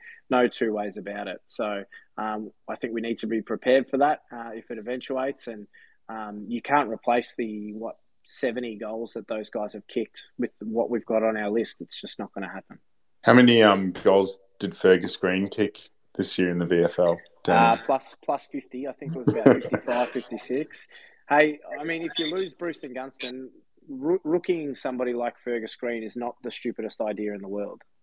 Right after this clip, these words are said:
Speaker 1: Um, you know, he, he wouldn't cost a pick in the national draft. Chuck him on the rookie list, give him a few games and see what happens. Um, the other good thing about somebody like Fergus Green is he is the sort of guy that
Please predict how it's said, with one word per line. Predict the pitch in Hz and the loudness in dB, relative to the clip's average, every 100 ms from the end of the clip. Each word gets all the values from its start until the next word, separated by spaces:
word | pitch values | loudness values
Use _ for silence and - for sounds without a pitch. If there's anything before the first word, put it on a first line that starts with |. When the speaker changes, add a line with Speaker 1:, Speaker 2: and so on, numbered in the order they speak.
| - - - - | -20 -20 -18 -4
Speaker 1:
Um, | 110 104 104 101 104 | -2 0 -2 -6 -8
you | 123 110 | -6 -4
know, | 104 | -4
he, | 98 117 113 - 123 - | -6 -8 -8 -8 -10 -2
he | - 135 | 4 8
wouldn't | 147 147 | 8 8
cost | 147 135 131 | 6 4 2
a | |
pick | - 135 | -2 0
in | 127 | 0
the | 123 | -2
national | 123 123 127 | -4 -6 -8
draft. | 107 113 113 113 | -4 -4 -2 -4
Chuck | - 131 | -2 -2
him | 147 | -2
on | 135 | -6
the | 123 | -6
rookie | 110 110 113 | -6 -6 -4
list, | 113 110 - _ - _ _ - | -4 -6 -12 _ -20 _ _ -2
give | 139 | 0
him | 143 | 0
a | 127 | -4
few | - 123 | -6 -6
games | 117 113 117 107 | -6 -6 -6 -8
and | 110 | -12
see | - 120 | -4 -2
what | 113 95 | -2 -4
happens. | 107 104 127 147 - | -8 -8 -10 -10 -12
Um, | - 117 113 113 - - - - - | -8 -4 -4 -4 -10 -20 -20 -20 -10
the | 123 135 139 | 0 6 8
other | 143 | 8
good | 127 139 | 2 -6
thing | - 147 | -8 -8
about | 127 123 - | -8 -10 -10
somebody | 131 127 120 | -10 -8 -8
like | 120 120 - | -8 -10 -10
Fergus | 123 113 - | -12 -12 -12
Green | 127 120 117 | -10 -8 -8
is | 110 107 - _ _ _ _ | -12 -12 -18 _ _ _ _
he | - 127 127 135 | -2 0 0 -2
is | 110 | -4
the | 123 | -6
sort | 117 - 131 127 | -6 -2 0 0
of | 110 | -2
guy | 123 117 110 | 0 0 0
that | - | -4